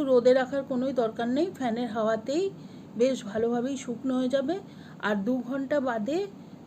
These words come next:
দেখুন আমি দেখাচ্ছি কি সুন্দর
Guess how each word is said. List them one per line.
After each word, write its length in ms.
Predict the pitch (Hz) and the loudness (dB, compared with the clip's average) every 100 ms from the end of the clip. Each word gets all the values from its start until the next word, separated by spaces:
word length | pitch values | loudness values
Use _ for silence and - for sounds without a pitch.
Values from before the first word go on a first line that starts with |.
| 214 | -2
দেখুন 340 | 226 220 302 302 - 220 | -2 0 0 0 0 -4
আমি 160 | 220 208 | -2 -2
দেখাচ্ছি 460 | 202 202 247 - 330 349 - - - - - - - - | -2 -2 -6 -4 -4 -4 -6 -18 -20 -20 -20 -20 -20 -10
কি 120 | 262 254 - | -6 -6 -4
সুন্দর 360 | 262 269 311 | -2 0 0